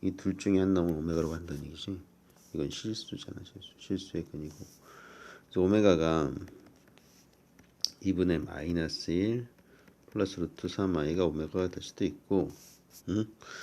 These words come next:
얘가 오메가면은 이분의 마이너스 일 마이너스 루트 삼 아이는 오메가 바겠지. 얘가 오메가 반,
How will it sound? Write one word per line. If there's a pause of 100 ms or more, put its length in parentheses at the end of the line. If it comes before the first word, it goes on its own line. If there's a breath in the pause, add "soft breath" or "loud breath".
(500 loud breath)
얘가
오메가면은
이분의
마이너스
일
마이너스
루트
삼
아이는 (400)
오메가
바겠지. (1300 loud breath)
얘가
오메가
반,